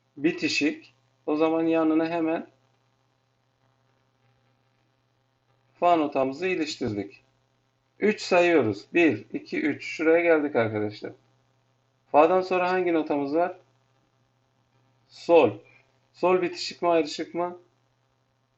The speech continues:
Ayrışık. Üç sayıyoruz. Bir, iki, üç. Şuraya geldik. Ok işaretimizi çıkarttık.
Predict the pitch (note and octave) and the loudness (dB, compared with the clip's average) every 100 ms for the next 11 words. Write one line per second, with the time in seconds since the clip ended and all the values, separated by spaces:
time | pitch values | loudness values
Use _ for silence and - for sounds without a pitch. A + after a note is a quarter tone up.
0 | - C#3+ D3 C3+ - E3+ - _ F3 E3 | 0 2 2 -2 -8 -8 -10 _ -10 -8
1 | - C3+ A2+ G#2 G2+ - D#3+ C#3 D3 - | 0 2 2 0 -4 -2 0 0 -6 -8
2 | - A#2+ - - - D#3+ D#3+ D#3+ C3 G#2+ | -8 -8 -10 -18 -8 -4 0 0 0 -4
3 | G2+ _ _ _ _ - C#3+ - C3+ C3 | -10 _ _ _ _ -12 -12 -4 -4 -4
4 | C3 C3 B2+ - A2+ - D#3 D#3 | -6 -8 -8 -4 -4 -4 -6 -8